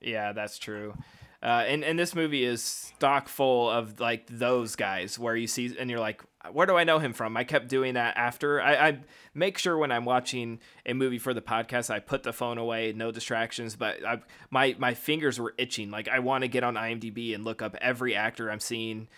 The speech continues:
that has, like, two or three scenes, or he's a side, he's, like, a gang member, or he's a side character. I'm like,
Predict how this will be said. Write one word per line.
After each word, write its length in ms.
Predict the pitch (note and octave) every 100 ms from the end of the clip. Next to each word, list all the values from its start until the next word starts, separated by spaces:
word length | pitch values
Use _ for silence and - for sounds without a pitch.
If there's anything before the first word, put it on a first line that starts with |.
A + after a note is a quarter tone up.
| -
that 200 | - G#2+
has, 300 | G#2+ A#2 A2+
like, 180 | A2+ G#2+
two 160 | - B2+
or 80 | A2+
three 240 | B2 A#2
scenes, 400 | - A2 G#2+ A2
or 100 | A2
he's 200 | G#2+ A#2+
a 80 | A#2
side, 320 | - G#2+ A2
he's, 160 | B2+ B2
like, 140 | A2
a 60 | G#2+
gang 280 | G#2 G#2+
member, 460 | G2+ G#2+ G#2 G2+ G#2
or 180 | G2 G#2
he's 160 | G#2
a 20 | G2
side 300 | - G2+ G2+
character. 420 | G#2 G2+ - G#2+
I'm 100 | G#2
like, 180 | G#2+